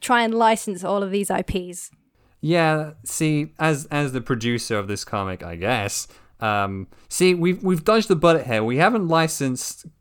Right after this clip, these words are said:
Speaker 2: like, Dragon Ball. Like, we've sort of made our own, like, Dragon
Speaker 1: Mm,
Speaker 2: Ball-esque
Speaker 1: mm-hmm.
Speaker 2: characters. We've, we've sidestepped that one. However, um, I don't know how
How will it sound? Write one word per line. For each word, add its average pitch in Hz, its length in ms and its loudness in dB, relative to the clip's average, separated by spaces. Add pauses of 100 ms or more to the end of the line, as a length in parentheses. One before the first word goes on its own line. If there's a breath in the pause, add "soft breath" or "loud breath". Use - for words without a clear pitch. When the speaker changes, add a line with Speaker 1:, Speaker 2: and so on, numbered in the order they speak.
(160)
Speaker 2:
like, 113 440 -2 (360)
Dragon 156 340 2
Ball. 190 320 4
Like, 123 200 0
we've 127 180 0
sort 143 200 -2
of 123 100 -4
made 123 200 0
our 110 300 2
own, 104 240 -4
like, 101 400 -8
Dragon 113 320 2
Speaker 1:
Mm, 113 40 -4
Speaker 2:
Ball-esque 107 540 -4
Speaker 1:
mm-hmm. - 100 -20
Speaker 2:
characters. 95 680 -8
We've, 104 220 -10 (300 loud breath)
we've 113 120 -8
sidestepped 156 720 -2
that 139 240 0
one. 90 240 -8 (380 soft breath)
However, 117 680 -2 (460)
um, 101 640 -2 (360)
I 123 80 -6
don't 185 180 -4
know 175 160 0
how 127 640 -2